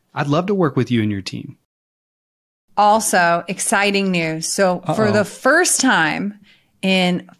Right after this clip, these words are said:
Speaker 2: five years, we are not keeping up with inflation. Okay. <laughs>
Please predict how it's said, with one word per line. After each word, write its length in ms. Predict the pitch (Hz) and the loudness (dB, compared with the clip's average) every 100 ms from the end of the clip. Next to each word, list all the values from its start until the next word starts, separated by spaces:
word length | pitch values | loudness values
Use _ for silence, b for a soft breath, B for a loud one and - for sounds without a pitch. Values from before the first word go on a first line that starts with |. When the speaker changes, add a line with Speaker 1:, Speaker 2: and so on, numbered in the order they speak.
| _ - | _ -6
Speaker 2:
five 720 | - 208 214 208 208 208 208 | -4 0 0 0 0 -2 -6
years, 760 | - 185 165 151 202 - - - _ _ | -6 -4 -2 -4 -8 -8 -8 -10 _ _
we 160 | 233 269 | 0 0
are 100 | 170 | 0
not 280 | 185 233 - | 0 -2 -2
keeping 320 | 180 165 147 | -6 -4 -6
up 120 | - | -8
with 140 | 135 | -10
inflation. 640 | 139 143 - - - - 185 B B - | -10 -10 -10 -8 -8 -8 -14 B B -6
Okay. 280 | 175 170 | -2 -2
<laughs> 60 | 165 | -4